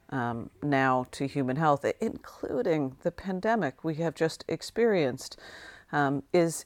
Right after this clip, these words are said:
in part, um, either made worse or because, uh, of our changing climate. So we're living in this moment where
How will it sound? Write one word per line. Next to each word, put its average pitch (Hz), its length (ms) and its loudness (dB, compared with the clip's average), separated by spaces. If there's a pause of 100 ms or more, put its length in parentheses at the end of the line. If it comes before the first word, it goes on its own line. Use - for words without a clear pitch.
(100)
in 190 160 2
part, - 720 2 (220)
um, 135 440 -4
either 165 220 0
made 143 240 2
worse 151 520 0 (300)
or - 100 0
because, - 640 0 (420)
uh, 151 200 4
of 165 180 8
our 160 120 6
changing 143 400 -2
climate. 117 380 -2 (260)
So - 160 4
we're 233 120 10
living 262 260 6
in 196 100 4
this 165 160 2
moment 165 400 2
where 139 300 4